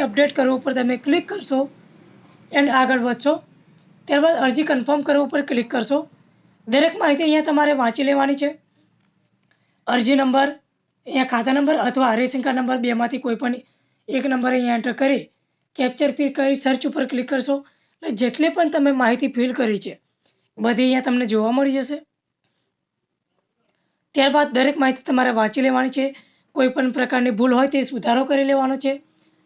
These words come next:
ત્યારબાદ તમારે અરજી કન્ફર્મ કરી લેવાની રહેશે. અરજી કન્ફર્મ કર્યા બાદ કોઈ પણ પ્રકારનો તમે સુધારો કરી શકશો નહીં, એનું ખાસ ધ્યાન રાખશો. અરજી પ્રિન્ટ કરો ઉપર ક્લિક કરશો.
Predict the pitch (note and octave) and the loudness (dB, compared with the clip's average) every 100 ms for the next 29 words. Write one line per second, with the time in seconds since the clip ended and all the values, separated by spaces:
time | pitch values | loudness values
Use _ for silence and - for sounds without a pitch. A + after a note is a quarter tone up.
0 | _ _ _ - C#4+ C#4 C#4 C4 C4+ F#3+ | _ _ _ 0 2 4 2 2 2 0
1 | - _ _ - C4+ C4 C#4 C#4+ C#4 - | -6 _ _ -6 0 4 4 2 -2 -6
2 | B3+ A3+ C#4 C#4 B3 - C#4+ C#4+ C4 A#3+ | -4 0 -2 0 -2 0 0 2 0 0
3 | A3+ A3 A3 C4 A#3 G3+ F#3 - _ _ | 2 2 0 0 0 -2 -8 -18 _ _
4 | - _ _ _ - B3 B3+ E4+ E4 C#4 | -20 _ _ _ -4 -2 0 0 0 2
5 | D#4+ E4+ E4 D4 C4 B3+ C#4 _ _ _ | 2 2 2 2 2 0 -2 _ _ _
6 | - D#4+ D#4 E4+ E4 D4+ C4+ C4+ C#4 C#4 | -2 0 2 0 0 -2 0 0 0 0
7 | B3+ C4+ C#4 A3 A#3 B3+ A#3 A3+ G#3+ A3+ | -2 -2 -4 0 0 0 -2 -4 -4 -8
8 | - A#3 G#3 D#3 _ _ _ _ _ _ | -6 -6 -6 -10 _ _ _ _ _ _
9 | _ - B3 B3+ C4 B3+ - B3 A#3+ A#3+ | _ -8 0 0 2 0 2 0 2 0
10 | - C4+ D4 - - - - - - - | -2 -6 -6 -18 -20 -20 -20 -20 -20 -20
11 | - _ _ _ _ _ _ _ _ _ | -20 _ _ _ _ _ _ _ _ _
12 | _ - - A#3+ D#4+ - D4+ C#4 D4 D4 | _ -6 -2 0 0 2 0 2 2 2
13 | C#4+ D4 D4 C4 D4 C4+ C4+ | 2 -2 0 0 2 0 0